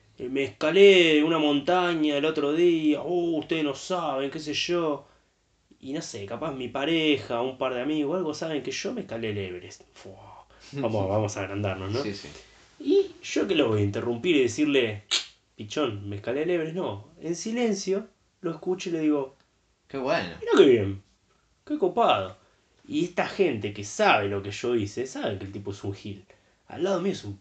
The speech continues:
Speaker 1: gil, pero sa-, ven que yo no lo estoy tratando de achicar, no lo estoy tratando de hacer quedar mal.
Speaker 2: Eso es, eso es ser noble.
Speaker 1: No solamente ser noble, sino que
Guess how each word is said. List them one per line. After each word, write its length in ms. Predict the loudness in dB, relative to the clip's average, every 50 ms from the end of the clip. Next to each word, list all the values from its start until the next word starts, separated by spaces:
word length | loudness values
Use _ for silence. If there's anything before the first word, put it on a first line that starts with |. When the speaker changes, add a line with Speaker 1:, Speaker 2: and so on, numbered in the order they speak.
| _ -18
Speaker 1:
gil, 440 | -12 -8 -6 -6 -6 -6 -8 -12 -14 _
pero 180 | -10 -8 -8 -8
sa-, 200 | -8 -8 -8 -4
ven 240 | -2 -2 -2 -2 -2
que 80 | -4
yo 200 | -6 -4 -2 0 0
no 100 | 2 0
lo 100 | 0 -2
estoy 260 | -2 -2 -2 -2 0
tratando 380 | 0 -2 -2 -2 -2 -2 -2 -2
de 80 | -4 -4
achicar, 520 | -6 -8 -8 -6 -6 -6 -8 -10 -14 -10 -8
no 80 | -4 -4
lo 80 | -4 -4
estoy 140 | -4 -4 -6
tratando 340 | -4 -4 -6 -6 -6 -6 -6
de 40 | -6
hacer 140 | -6 -6 -6
quedar 260 | -4 -4 -6 -6 -8
mal. 200 | -10 -14 -18 -20 _ _ _ _ -20
Speaker 2:
Eso 160 | -16 -14 -14
es, 160 | -14 -14 -14 -14
eso 160 | -12 -12 -10
es 60 | -10
ser 160 | -10 -10 -10 -8
noble. 280 | -8 -10 -10 -12 -14 -18 -20 _ _ _ _ _ _ _ _ _ _ _ _ -8
Speaker 1:
No 220 | -6 -4 -4 -4
solamente 560 | -6 -10 -12 -10 -6 -6 -4 -4 -4 -6 -6
ser 220 | -6 -4 -4 -2 -2
noble, 300 | -2 -2 -2 -2 -4 -4
sino 280 | -6 -6 -6 -6 -4 -2
que 280 | -2 -4 -4 -4 -10